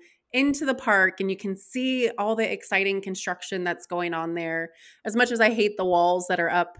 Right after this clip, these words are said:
I'm excited to see what's behind them. Um, and it takes you around Spaceship Earth and to the monorail stop. So it, it's just a fun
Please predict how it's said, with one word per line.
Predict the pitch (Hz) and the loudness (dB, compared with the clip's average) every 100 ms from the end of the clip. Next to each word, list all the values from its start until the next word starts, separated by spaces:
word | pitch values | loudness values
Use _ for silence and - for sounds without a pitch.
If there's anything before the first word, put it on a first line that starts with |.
| - - | -16 -2
I'm | 190 | 0
excited | 196 - 190 185 | 0 0 0 0
to | 175 | -4
see | - 185 | -4 -4
what's | 175 175 - | -4 -8 -12
behind | 180 - 190 165 151 | -18 -12 -8 -6 -8
them. | - 147 214 _ _ _ _ _ - | -8 -10 -12 _ _ _ _ _ -10
Um, | 190 175 165 165 | -4 -2 -2 -6
and | 214 | -2
it | 214 | -2
takes | - 262 - | -2 -4 0
you | 233 | 0
around | 208 185 190 202 | 4 4 4 0
Spaceship | - 208 214 208 - | -2 -2 -2 -6 -2
Earth | 175 175 175 - - | -2 -2 -4 -8 -8
and | 180 175 - _ - - | -4 -4 -8 _ -20 -16
to | - 190 180 | -4 -2 0
the | 185 | -2
monorail | 165 160 151 147 180 | -2 -4 -4 -6 -8
stop. | - - 143 135 _ | -10 -6 -6 -6 _
So | - 202 180 175 180 - _ _ _ - | -4 0 0 -2 -6 -18 _ _ _ -2
it, | 330 330 - | -2 -2 -6
it's | 330 - | -4 -4
just | 339 269 | -4 -4
a | |
fun | 262 220 208 196 196 190 202 | -2 0 2 2 0 0 -4